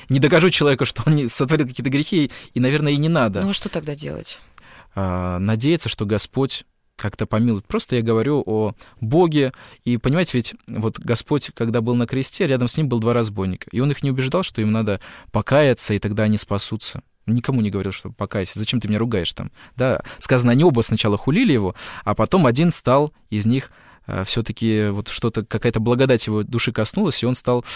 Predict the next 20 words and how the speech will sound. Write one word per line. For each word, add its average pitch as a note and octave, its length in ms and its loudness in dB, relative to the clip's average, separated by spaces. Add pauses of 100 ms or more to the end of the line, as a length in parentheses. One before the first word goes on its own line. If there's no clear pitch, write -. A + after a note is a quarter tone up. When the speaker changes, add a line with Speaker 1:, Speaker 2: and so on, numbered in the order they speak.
(400)
Speaker 1:
э, F#2+ 440 -2
говорить: A2+ 300 2
«Зачем C3 440 2 (240)
ты A#2 120 -2
ругаешь?» C3 580 0
второму A2+ 400 0
разбойнику. G2+ 600 -4 (680)
«Мы A2 240 0
с - 60 -4
тобой A2 340 2
сделали A2 400 2
достойные, A2+ 640 0 (300)
достойное A#2+ 800 2 (200)
наказание, G2+ 540 -2
а A2 40 0
этот - 180 -4
человек A2+ 280 -2
ничего A2+ 260 -4
не A2 100 0
сделал». G2 260 -2